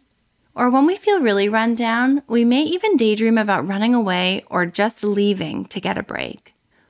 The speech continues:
Why is it that self-care often doesn't feel restful? Why do we feel so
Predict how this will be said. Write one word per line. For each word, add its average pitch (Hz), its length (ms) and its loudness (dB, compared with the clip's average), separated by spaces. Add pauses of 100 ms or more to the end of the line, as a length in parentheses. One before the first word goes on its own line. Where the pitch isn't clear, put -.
Why 269 300 0
is 269 260 0
it 294 240 -2
that 240 260 -4
self-care 196 480 -2
often 214 360 0
doesn't 185 440 -2
feel 185 360 -2
restful? - 680 -8 (520)
Why 214 220 2
do 349 120 2
we 392 100 4
feel 262 300 0
so 254 300 -2